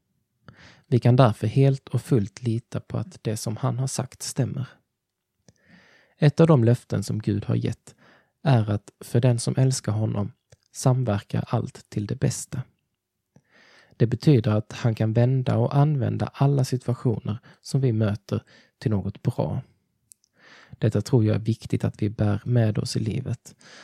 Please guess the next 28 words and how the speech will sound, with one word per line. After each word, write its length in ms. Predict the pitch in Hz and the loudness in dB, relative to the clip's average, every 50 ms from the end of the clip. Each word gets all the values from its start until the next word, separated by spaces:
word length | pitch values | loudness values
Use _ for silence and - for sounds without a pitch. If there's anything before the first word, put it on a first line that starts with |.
| - _ _ | -20 _ _
För 140 | - 139 135 | -2 0 2
oavsett 520 | 147 151 156 151 139 - 156 127 - - - | 4 4 4 2 2 2 0 0 0 0 0
hur 100 | 110 107 | 0 0
härligt 500 | - - 120 120 120 120 110 107 110 - | 2 2 2 2 4 2 0 -2 -2 -2
det 80 | 135 - | -2 0
är 140 | 120 110 104 | 0 0 -2
att 160 | 107 - - | -4 -6 -4
vara 140 | 104 104 110 | -6 -6 -6
kristen 580 | - - 113 113 - - - - 180 - 107 - _ - - - - _ _ _ | -6 -6 -8 -8 -8 -8 -10 -10 -10 -10 -10 -12 _ -20 -20 -20 -20 _ _ _
har 140 | - - 127 | -2 -2 0
Gud 240 | 131 127 110 107 - | 2 2 0 0 -2
aldrig 480 | - 120 123 127 127 123 117 110 101 | 2 2 4 4 4 2 0 -2 0
lovat 640 | 104 117 123 127 120 117 - - - _ _ - - _ | 2 4 4 4 4 2 0 -6 -6 _ _ -20 -16 _
att 220 | - 131 - - | -6 -6 0 0
vi 60 | 117 104 | 0 -2
kommer 280 | - - 110 95 104 | 0 -2 -2 -2 -2
att 100 | 104 - | -2 -4
slippa 360 | - - 117 110 _ - 110 | -2 -2 -2 -2 _ -4 -4
bekymmer 640 | 113 - 107 - - - 127 110 - 113 123 - 123 - _ - | -2 -2 -4 -4 0 -2 -2 -2 -2 -6 -6 -8 -10 -14 _ -8
eller 160 | - 110 110 | -6 -6 -4
prövningar. 600 | - - - - - 117 123 - - 147 139 - - - _ _ _ _ _ _ _ _ _ _ _ _ - - - - - - _ _ | -4 -6 -6 -4 -4 -4 -4 -6 -8 -8 -10 -10 -12 -14 _ _ _ _ _ _ _ _ _ _ _ _ -20 -20 -20 -20 -20 -20 _ _
Däremot 480 | - 123 113 113 123 139 135 113 - - | 4 4 4 6 6 4 2 2 2 2
har 80 | 117 | 2
han 120 | 110 107 107 | 2 2 2
lovat 340 | 110 110 107 101 101 - - | 2 0 0 0 -2 -4 -6
att 120 | 101 - | -6 -4
leda 340 | 110 117 127 131 127 127 120 | 0 2 2 2 2 0 0
oss 340 | - 139 156 - - - | 0 0 0 0 -4 -12